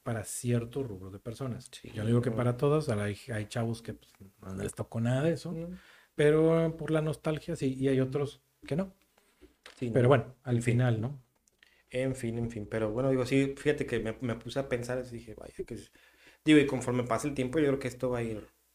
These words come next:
Speaker 2: tiene que ir evolucionando,
Speaker 1: Sí,
Speaker 2: ¿no?
Speaker 1: claro.
Speaker 2: Ya veremos cómo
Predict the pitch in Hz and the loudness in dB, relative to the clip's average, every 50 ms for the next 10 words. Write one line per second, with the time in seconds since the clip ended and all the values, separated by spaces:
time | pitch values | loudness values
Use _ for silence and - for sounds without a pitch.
0 | _ _ _ - 135 143 165 156 135 - - 123 120 120 117 117 113 110 110 110 | _ _ _ 2 4 4 4 4 0 -2 -2 -4 -2 -2 0 -2 -2 -4 -6 -10
1 | - - _ _ _ _ _ _ _ _ _ - - 107 104 104 101 101 98 101 | -14 -20 _ _ _ _ _ _ _ _ _ -12 -10 -8 -8 -8 -8 -8 -10 -12
2 | - - 160 196 233 247 226 160 139 127 120 123 123 117 120 120 117 107 120 120 | -10 -8 -6 -6 -4 -4 -2 0 0 0 0 0 0 0 2 2 2 2 2 2
3 | 117 117 120 123 117 120 117 113 - - 113 110 110 107 101 | 2 2 0 0 0 -2 -4 -6 -8 -8 -6 -6 -6 -6 -8